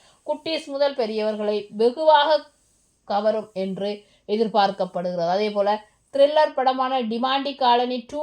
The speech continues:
படமும் ஜனவரி இருபத்தி ஆறாம் தேதி வெளியாகிறது.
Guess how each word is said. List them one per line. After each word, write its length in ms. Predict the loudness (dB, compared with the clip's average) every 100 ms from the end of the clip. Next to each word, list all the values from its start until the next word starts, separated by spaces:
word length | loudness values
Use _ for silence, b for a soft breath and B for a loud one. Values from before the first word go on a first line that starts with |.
| -4
படமும் 440 | -2 -2 -2 -4
ஜனவரி 380 | -4 -2 -2 -2 -2
இருபத்தி 380 | 0 0 0 -2 0
ஆறாம் 280 | 0 -2 -4
தேதி 300 | -4 -6 -10
வெளியாகிறது. 800 | -10 -8 -6 -6 -6 -8 -8 -8